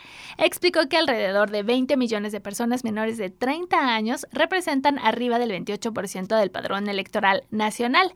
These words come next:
y es en ellos, en buena medida, en quienes estará la definición de los puestos del gobierno y de representación popular el primero de julio. El titular de la fepade, Héctor Díaz Santana, dijo que el programa, además de contemplar la capacitación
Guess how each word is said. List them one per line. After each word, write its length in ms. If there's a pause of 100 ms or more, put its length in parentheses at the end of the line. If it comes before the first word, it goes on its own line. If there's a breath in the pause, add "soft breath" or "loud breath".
(280 loud breath)
y 80
es 140
en 120
ellos, 400
en 140
buena 220
medida, 480 (240 loud breath)
en 100
quienes 300
estará 340
la 140
definición 580
de 80
los 160
puestos 380
del 120
gobierno 540
y 120
de 260
representación 540
popular 500
el 160
primero 320
de 160
julio. 240 (480 loud breath)
El 140
titular 400
de 80
la 140
fepade, 680
Héctor 340
Díaz 220
Santana, 540
dijo 320
que 140
el 100
programa, 600
además 300
de 80
contemplar 480
la 140
capacitación 760